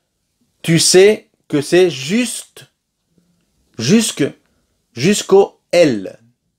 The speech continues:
Jusqu'à parle. P A R L. Et là, tu cherches un verbe.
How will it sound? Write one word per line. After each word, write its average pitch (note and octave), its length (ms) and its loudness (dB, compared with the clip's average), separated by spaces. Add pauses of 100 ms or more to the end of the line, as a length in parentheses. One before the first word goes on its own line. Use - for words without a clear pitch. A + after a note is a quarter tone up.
(720)
Jusqu'à - 340 -2 (360)
parle. G2 500 -2 (400)
P D#3+ 260 -6
A C#3+ 260 -8
R D3 200 -4 (100)
L. G#2 280 -4 (520)
Et C3 80 0
là, F#3 140 4
tu D#3+ 100 -8
cherches G#3 400 0
un D3+ 100 0
verbe. G#2+ 320 -6